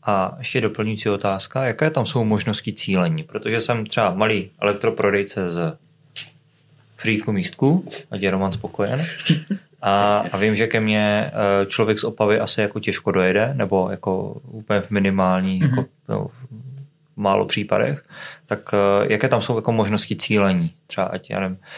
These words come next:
Speaker 1: nes-, eh, neukazuju reklamy jako dětem, nebo možná jako asi, asi taky,
Speaker 2: Mhm.
Speaker 1: protože třeba iPhone už jako třeba chcou patnácti, šestnáctiletý děti,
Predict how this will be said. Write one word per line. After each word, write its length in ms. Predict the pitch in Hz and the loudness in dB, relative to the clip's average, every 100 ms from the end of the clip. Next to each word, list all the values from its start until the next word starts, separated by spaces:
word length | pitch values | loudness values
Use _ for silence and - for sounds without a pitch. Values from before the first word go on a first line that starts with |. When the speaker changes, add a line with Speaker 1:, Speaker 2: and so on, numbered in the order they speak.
| - - - | -18 -12 -4
Speaker 1:
nes-, 240 | 95 - 104 | -4 -2 0
eh, 540 | 95 98 98 98 104 | 0 0 0 -2 -2
neukazuju 560 | 104 101 98 104 101 101 | 0 0 0 0 0 0
reklamy 320 | 101 101 95 | 0 0 0
jako 160 | 87 | 0
dětem, 360 | 98 90 - 104 | -2 -2 0 0
nebo 160 | 92 87 | 0 -2
možná 340 | 90 92 87 | -6 -6 -6
jako 300 | - - 107 110 | -12 -12 -12 -10
asi, 260 | - 101 | -8 -8
asi 220 | - - | -6 -8
taky, 280 | 101 - 107 131 | -8 -6 -4 0
Speaker 2:
Mhm. 80 | 135 | 2
Speaker 1:
protože 300 | 131 95 95 | 0 -2 -6
třeba 340 | - 90 - | -8 -6 -6
iPhone 260 | 92 95 95 | -6 -6 -6
už 260 | 95 - - | -8 -10 -10
jako 280 | - 92 101 - - - | -8 -8 -10 -16 -20 -20
třeba 200 | - - | -10 -8
chcou 180 | - - | -8 -6
patnácti, 440 | - 92 98 - 104 | -4 -2 -2 -4 -6
šestnáctiletý 640 | 104 95 90 98 95 98 | -4 -4 -2 -4 -2 -4
děti, 360 | 95 - 117 | -6 -4 -6